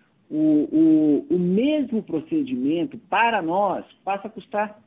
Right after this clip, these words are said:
três vezes, quatro vezes mais. Então, agora que a gente tá tendo esse refluxo do, do covid, assim, o, o, a,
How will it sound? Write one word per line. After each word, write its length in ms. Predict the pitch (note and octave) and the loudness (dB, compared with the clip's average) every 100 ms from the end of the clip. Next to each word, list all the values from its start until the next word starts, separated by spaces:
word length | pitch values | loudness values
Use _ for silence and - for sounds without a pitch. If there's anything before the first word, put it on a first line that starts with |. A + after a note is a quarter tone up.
| - | -4
três 260 | A#3+ B3 A3 | 0 0 0
vezes, 400 | E3+ G3 F#3 F3 _ _ | 0 0 -2 -8 _ _
quatro 560 | - A3 A3 A3+ - G#3 | -4 -2 -4 -8 -10 -10
vezes 500 | C3 D#3 D#3+ E3 B2+ | -4 -2 -4 -6 -10
mais. 280 | A#2 A2+ - - - - _ _ _ _ _ _ _ _ | -10 -12 -16 -20 -20 -20 _ _ _ _ _ _ _ _
Então, 560 | D3 - A3 C4 G#3 G#2+ - _ - | -10 -4 0 0 0 -4 -12 _ -8
agora 400 | D3 D3 G#3 B3 | -4 0 0 0
que 80 | |
a 20 | A3 | -4
gente 220 | G3 - | -6 -8
tá 100 | F3 | -8
tendo 280 | - D#3+ D3 | -4 -4 -4
esse 200 | C#3+ C#3 | -2 -2
refluxo 1300 | C#3 E3+ - - E3+ G#3+ A#3 - - - A2 A2 _ _ _ _ _ | 0 -2 -4 -8 -2 0 0 -2 -16 -20 -16 -18 _ _ _ _ _
do, 400 | A#2 C3+ C3 A#2 | -6 -2 -2 -2
do 140 | C3+ | -2
covid, 920 | C3+ C3+ G#2 A#2+ F3 A3 C#3 - - A2+ | -2 -2 -2 -2 0 0 -2 -6 -14 -12
assim, 420 | A2 - A2+ G#2+ - | -14 -12 -8 -8 -4
o, 1040 | C#3 C#3 C3 - C#3 C3 B2 A2+ G2+ D#2+ | 0 2 2 0 0 2 2 0 -2 -6
o, 60 | D2+ | -8
a, 500 | G2 - - - | -10 -12 -16 -18